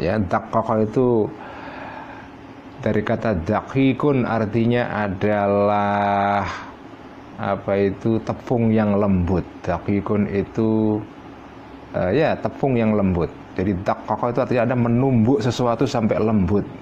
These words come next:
Dalam pengertian Anda memeras pikiran kamu sampai sekeras-kerasnya. Mudakkikon, dalam keadaan memeras, fil fikri, terhadap pikirannya, fi khiyalil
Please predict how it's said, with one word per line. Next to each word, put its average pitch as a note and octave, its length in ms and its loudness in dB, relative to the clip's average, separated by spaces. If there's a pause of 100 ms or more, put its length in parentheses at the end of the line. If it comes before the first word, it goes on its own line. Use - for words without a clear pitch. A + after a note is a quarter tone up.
(320)
Dalam G2 240 2
pengertian G#2+ 480 2
Anda A#2+ 240 4
memeras A#2 720 4
pikiran B2+ 480 2
kamu A2+ 240 0
sampai G#2+ 560 0 (240)
sekeras-kerasnya. G#2 1040 -2 (400)
Mudakkikon, C#3+ 720 2
dalam A#2 320 4 (400)
keadaan A2 560 2 (240)
memeras, C3 560 4
fil A#2 240 4
fikri, C3+ 320 2
terhadap G#2+ 400 0
pikirannya, A2 800 2 (240)
fi C#3+ 240 4
khiyalil D3+ 800 4